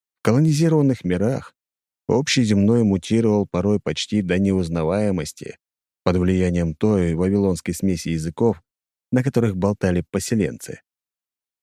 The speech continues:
На Славии, где изначально преобладали выходцы из народов славянской группы, он изрядно изменился, обогатившись вдобавок русскими и сербскими словечками.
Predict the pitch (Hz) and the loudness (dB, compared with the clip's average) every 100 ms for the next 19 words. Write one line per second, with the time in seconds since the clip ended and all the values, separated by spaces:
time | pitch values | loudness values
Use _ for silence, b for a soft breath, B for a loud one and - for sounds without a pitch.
0 | _ _ 95 98 143 160 175 165 165 156 | _ _ -2 -2 0 0 0 2 2 0
1 | 104 95 92 92 - 101 95 92 85 - | 0 0 0 -2 0 0 2 0 -2 -2
2 | 92 90 87 92 87 87 98 87 - 90 | 0 0 0 0 0 0 -2 -2 -4 -4
3 | 85 90 92 101 90 - 82 92 87 - | -2 -2 0 0 -2 -2 -2 -2 -2 -6
4 | 76 107 131 113 104 - _ _ _ _ | -4 -2 -2 -2 -2 -6 _ _ _ _
5 | _ 160 175 156 147 151 131 131 117 131 | _ 0 2 2 2 0 2 0 0 0
6 | 147 147 92 67 - _ _ 87 90 92 | 0 0 -2 -10 -12 _ _ -2 0 -2
7 | 85 98 - 82 80 87 90 85 78 78 | 0 -2 -2 -4 -2 -2 0 0 -4 -4
8 | 107 113 - 104 92 82 - 90 - - | -2 -2 -2 0 0 0 -2 -4 -6 -6
9 | 90 80 98 127 135 - 71 67 | -4 -2 0 0 0 -2 -8 -10